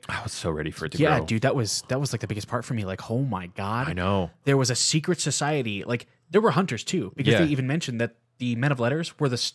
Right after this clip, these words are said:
Speaker 2: were the scholars. They didn't really do much of the hunting.
Speaker 1: Exactly.
Speaker 2: But they had hunters on the books.
Speaker 1: Yep.
Speaker 2: They would pay hunters.
Speaker 1: Yep.
Speaker 2: So basically, back in the day, being a hunter was a paying job.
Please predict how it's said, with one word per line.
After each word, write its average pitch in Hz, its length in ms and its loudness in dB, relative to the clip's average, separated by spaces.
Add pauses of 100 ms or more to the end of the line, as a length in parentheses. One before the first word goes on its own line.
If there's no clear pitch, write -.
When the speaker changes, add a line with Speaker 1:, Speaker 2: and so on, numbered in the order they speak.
(120)
Speaker 2:
were 139 80 -2
the 110 60 -6
scholars. - 400 -8
They 135 100 0
didn't 143 220 -4
really 143 200 0
do 123 200 -2
much 127 220 -4
of 123 60 -8
the 104 60 -4
hunting. 120 160 0
Speaker 1:
Exactly. 95 520 2 (100)
Speaker 2:
But 139 140 -2
they 143 140 2
had 135 280 0
hunters 131 380 -4
on 113 60 -8
the 110 60 -8
books. - 360 -6 (120)
Speaker 1:
Yep. 98 160 2 (720)
Speaker 2:
They 151 120 4
would 139 160 4 (380)
pay 143 340 2
hunters. - 580 -8
Speaker 1:
Yep. - 180 -4 (560)
Speaker 2:
So - 180 2
basically, 196 440 2
back 175 320 0
in 156 60 2
the 127 80 0
day, 117 420 0 (760)
being 220 260 4
a 147 80 4
hunter 131 600 0 (520)
was 180 200 4
a 156 80 4
paying 156 720 0
job. 135 520 2